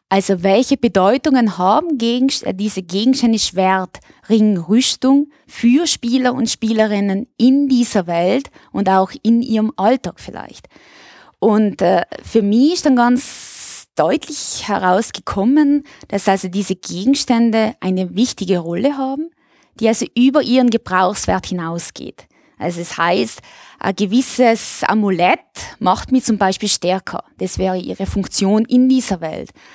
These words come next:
Aber ich hab dann gesehen, aha, es gibt sehr wohl andere Bedeutungen, die mit, damit verknüpft werden.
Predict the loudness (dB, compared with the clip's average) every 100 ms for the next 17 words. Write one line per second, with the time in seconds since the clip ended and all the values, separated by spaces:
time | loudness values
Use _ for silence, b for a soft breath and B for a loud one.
0 | B -6 0 0 0 -2 0 0 0 0
1 | 2 0 0 -2 -2 -2 B B -10 -4
2 | -2 0 0 2 2 2 2 0 0 2
3 | 2 2 -2 -6 -8 -6 -8 -8 -6 -4
4 | -2 -4 -10 -2 0 0 -8 -8 -8 -12